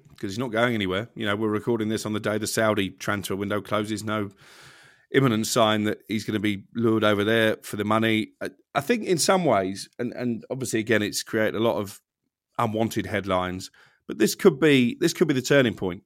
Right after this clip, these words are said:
for Jadon Sancho and his relationship with Eric Ten Hag, because I think Ten Hag tried the arm round the shoulder approach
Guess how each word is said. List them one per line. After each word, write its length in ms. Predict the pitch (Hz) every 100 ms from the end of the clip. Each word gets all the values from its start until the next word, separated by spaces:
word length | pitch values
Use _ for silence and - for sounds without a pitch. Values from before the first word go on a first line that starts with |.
| _
for 120 | 101
Jadon 280 | 104 95 92
Sancho 420 | 98 90 - 90
and 100 | 90
his 160 | 95 98
relationship 520 | 95 92 92 - -
with 80 | 95
Eric 220 | 90 -
Ten 160 | 95
Hag, 260 | 95 92 92
because 140 | 113
I 60 | 107
think 140 | 131
Ten 140 | 120 120
Hag 240 | 113 107
tried 280 | - 120 117
the 100 | 104
arm 180 | 98 98
round 180 | 95 95
the 40 |
shoulder 340 | - 104 95
approach 460 | 92 - 98 92